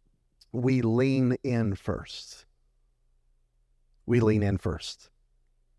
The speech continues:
They walked into the temple courts, walking and jumping and praising God. We lean in first. We are the thermostats,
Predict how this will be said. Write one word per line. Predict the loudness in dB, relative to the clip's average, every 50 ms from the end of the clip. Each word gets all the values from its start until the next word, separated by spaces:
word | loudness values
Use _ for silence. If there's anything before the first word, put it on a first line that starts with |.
| _ _ _ _ _ _ _ _ _ _ _ _ _
They | -2 2 2 4
walked | 4 4 4 4 2 -2
into | -2 0 0 2
the | 0 0
temple | -2 0 0 0 0 0 -2 -4
courts, | -2 0 0 0 0 -2 -6 -12 -16 -16 -16 _ _ _ _ _ _ _ _ _ _ _ _
walking | -2 2 4 4 4 2 2 0 0 0 -2 -6 -10 _ _ _ _ _ _ _ _ _ _ _ _ _ _
and | -8 -8 -8 -8
jumping | -2 2 4 4 4 4 0 -2 -4 -4 -6 -10 -18 _ _ _ _ _ _ _ _ _ _ _ -6
and | -4 -4 -4 -4 -8
praising | -10 -8 -6 -4 -2 0 0 -2 -2 -2 -4 -4
God. | -2 -4 -6 -8 -8 -10 -14 -16 -20 _ _ _ _ _ _ _ _ _ _ _ _ _ _ _ _ _ _ _ _ _ _ _ _ _ _ _ _ _ _ _ _ _ _ _ _ _ _ _
We | -2 0 2
lean | 2 4 2 4 2
in | 2 0 -2
first. | -2 -4 -6 -6 -8 -12 -14 -16 -18 -20 _ _ _ _ _ _ _ _ _ _ _ _ _ _ _ _ _ _ _ _ _ _ _ _ _
We | -6 0 0 2 2 2 2 2
are | 2 2 2 2 2 0 0 -2 -6 -10 _ _ _ _ _ _
the | -4 2 2 2
thermostats, | 2 4 2 2 2 2 0 0 -2 -4 -6 -6 -6 -8 -12 -16 -16 -16